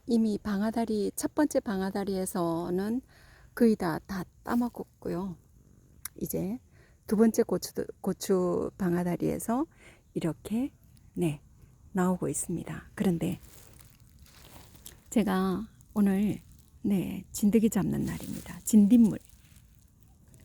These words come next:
제가 좀 보여드리도록 할게요. 얘들이 어떻게 생겼는지 그 궁금하지 않으신가요? 네, 제가, 어, 열 배로,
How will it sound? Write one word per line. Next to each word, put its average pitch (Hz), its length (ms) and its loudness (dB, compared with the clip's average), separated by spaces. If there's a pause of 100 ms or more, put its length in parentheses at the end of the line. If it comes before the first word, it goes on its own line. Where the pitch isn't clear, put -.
(100)
제가 170 180 -4
좀 - 180 -4
보여드리도록 - 680 -4
할게요. 185 420 -6 (800)
얘들이 208 320 4
어떻게 220 340 2
생겼는지 175 840 2 (100)
그 - 200 -8 (280)
궁금하지 226 540 4
않으신가요? 165 760 -2 (720)
네, 196 160 2
제가, 208 520 0 (260)
어, 156 500 -2 (120)
열 247 140 8
배로, 170 680 0